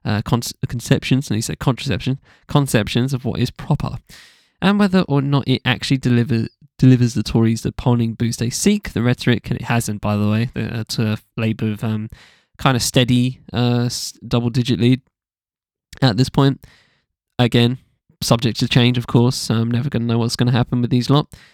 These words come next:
especially when people vote for Tories just because. "I hate Labour, I hate Labour." All right, okay, so, well, anyway, don't wanna get into that. And whether or not it actually delivers the Tories' polling boost seek, the rhetoric is already taking root. In a two-party system, if the opposition are picking up your points, it doesn't matter if you lose the battle.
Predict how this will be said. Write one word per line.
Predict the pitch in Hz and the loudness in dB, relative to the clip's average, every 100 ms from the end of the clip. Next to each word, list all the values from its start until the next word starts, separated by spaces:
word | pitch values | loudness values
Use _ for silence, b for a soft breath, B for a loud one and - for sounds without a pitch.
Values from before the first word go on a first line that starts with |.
| b b | b b
especially | 110 123 127 | 0 2 4
when | 120 120 | 2 4
people | 139 127 127 | 2 4 2
vote | 123 123 | 4 2
for | 139 | 2
Tories | 175 170 170 - 175 | 2 4 2 -2 -2
just | 190 - | -2 0
because. | 185 240 - - b b b - | -2 -2 -4 -16 b b b -6
"I | 147 - - | -2 -2 2
hate | 180 175 | 2 2
Labour, | 143 170 175 | 2 2 2
I | 117 143 | 0 0
hate | 156 - | -2 -4
Labour." | - 147 131 71 127 | -6 -4 -4 -4 -4
All | 123 | -6
right, | - _ _ - | -6 _ _ -6
okay, | - 101 110 - | -4 -2 -4 -6
so, | - - 107 107 _ - | -8 -4 -4 -6 _ -6
well, | 107 - | -6 -4
anyway, | 113 113 117 131 135 - | -4 -2 0 0 -4 -8
don't | - | -10
wanna | - | -6
get | 110 | -8
into | 117 | 0
that. | 131 143 B B B B B | 2 2 B B B B B
And | 196 | 2
whether | 202 190 | 4 4
or | 185 | 4
not | 156 143 | 4 2
it | 127 | 4
actually | 135 - 139 | 2 2 -2
delivers | 120 113 117 | 0 -2 -2
the | - | -6
Tories' | - 113 113 117 - | -2 -2 -2 -4 -6
polling | 135 - | -6 -6
boost | - - | -8 -8
seek, | - 170 135 | 0 0 2
the | |
rhetoric | 127 - 127 | 0 2 0
is | 123 | 0
already | 120 117 | -4 -2
taking | - 117 117 | -4 -4 0
root. | 131 120 - | 2 2 -2
In | 117 | -6
a | 131 | -2
two-party | - 131 135 113 | 0 2 2 0
system, | - 175 - 190 - | 2 0 2 0 0
if | - | -4
the | |
opposition | 120 143 180 185 180 185 | -4 0 0 2 0 0
are | 120 | -6
picking | - 143 - 139 | 0 -2 0 -4
up | - | -2
your | 143 | -6
points, | - 185 175 - | -2 0 0 0
it | 160 | -4
doesn't | 165 170 170 | -2 0 2
matter | 170 160 - | 2 0 -2
if | 165 185 | -2 0
you | 180 | 4
lose | 175 160 | 4 2
the | |
battle. | 165 160 - - | 0 0 0 -12